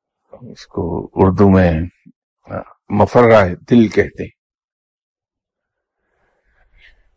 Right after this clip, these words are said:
زیادہ تر روایات کے مطابق تو یہ ہے کہ وہ ٹمارکس پودا، اس کو، اس کی ہائٹ کم ہوتی، بہت کم،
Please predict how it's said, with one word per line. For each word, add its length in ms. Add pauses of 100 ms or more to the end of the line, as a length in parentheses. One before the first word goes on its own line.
(320)
زیادہ 380
تر 120
روایات 500
کے 120
مطابق 520
تو 220 (340)
یہ 300
ہے 160
کہ 160
وہ 380 (600)
ٹمارکس 680 (640)
پودا، 240
اس 220
کو، 140
اس 100
کی 140
ہائٹ 220
کم 180
ہوتی، 340
بہت 220
کم، 140